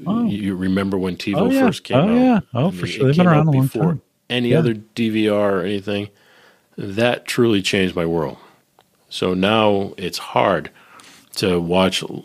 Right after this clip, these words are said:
Speaker 2: any sort of live T V or anything like that. Um, home stuff, my wife wants to put the Ring doorbell in.
Speaker 1: Mm-hmm.
Speaker 2: Um, we have the devices,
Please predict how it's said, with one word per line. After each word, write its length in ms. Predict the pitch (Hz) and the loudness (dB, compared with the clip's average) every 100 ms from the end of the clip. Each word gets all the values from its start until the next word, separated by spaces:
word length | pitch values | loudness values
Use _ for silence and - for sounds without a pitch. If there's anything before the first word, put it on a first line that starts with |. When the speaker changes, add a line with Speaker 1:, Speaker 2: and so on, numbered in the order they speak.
| - | -6
Speaker 2:
any 240 | 110 117 | 0 0
sort 220 | 92 90 78 | 0 -2 -2
of 80 | |
live 300 | 78 76 76 | -2 -2 -4
T 160 | - 78 | -6 -6
V 140 | 76 | -6
or 60 | 69 | -6
anything 220 | 71 69 | -6 -6
like 180 | 69 69 | -8 -8
that. 260 | 73 73 - - _ - - - _ - | -6 -6 -8 -18 _ -20 -20 -20 _ -4
Um, 580 | 98 98 95 92 90 82 - 69 | 0 2 2 0 -2 -8 -16 -14
home 380 | - - 120 120 | -10 -2 0 2
stuff, 540 | 113 110 110 104 - - | 0 2 2 -2 -12 -14
my 340 | 92 80 92 | -10 -6 -4
wife 340 | 90 98 101 - | 0 2 2 0
wants 200 | 95 - | -2 -4
to 60 | |
put 160 | - 107 | -6 -2
the 80 | 92 | 0
Ring 240 | 92 92 | 2 2
doorbell 480 | 90 92 87 87 90 | 4 2 4 2 2
in. 240 | 90 92 87 _ _ - | 0 -4 -12 _ _ -10
Speaker 1:
Mm-hmm. 800 | 95 82 110 170 175 - - 117 | -10 -6 -2 -2 -4 -18 -16 -12
Speaker 2:
Um, 540 | 90 87 80 76 73 _ - - - - - - | -8 -8 -8 -10 -16 _ -20 -20 -20 -20 -20 -8
we 220 | 98 98 | 0 2
have 720 | 98 95 95 90 85 - - - _ _ _ _ _ - | 4 4 2 0 -4 -12 -16 -18 _ _ _ _ _ -16
the 640 | - 87 80 78 76 69 - - - - _ _ _ - - | -8 0 0 0 -2 -6 -10 -16 -20 -20 _ _ _ -20 -10
devices, 840 | - 76 80 85 - 85 87 - | -8 0 2 2 0 -2 -4 -6